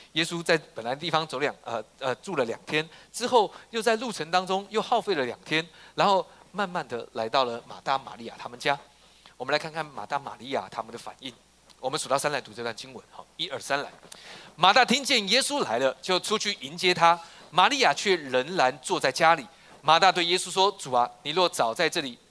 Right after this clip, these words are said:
我弟-，呃，我兄弟必不，”哎，注意，马大说的是什么？马大说的是，如果四天之前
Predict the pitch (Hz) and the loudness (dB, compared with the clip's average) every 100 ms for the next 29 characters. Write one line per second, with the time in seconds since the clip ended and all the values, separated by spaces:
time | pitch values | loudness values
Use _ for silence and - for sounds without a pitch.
0 | _ 120 110 - _ _ 165 139 - 117 | _ -8 -8 -8 _ _ -10 -10 -10 -12
1 | 113 - 117 156 160 160 139 - _ - | -12 -10 -8 -6 -8 -10 -14 -16 _ -14
2 | 156 - 185 - - - - - - _ | -14 -12 -14 -14 -20 -20 -20 -20 -20 _
3 | - 131 139 208 190 202 170 170 - - | -10 0 4 4 2 -2 -6 -8 -12 -16
4 | _ _ - - _ - - 143 160 202 | _ _ -20 -20 _ -18 0 2 4 2
5 | 175 214 190 175 202 165 175 156 - - | 2 -4 -4 -4 -8 -6 -4 -4 -4 -6
6 | 214 202 208 - 240 - - 123 127 180 | 0 0 0 -4 -4 -2 -2 0 2 0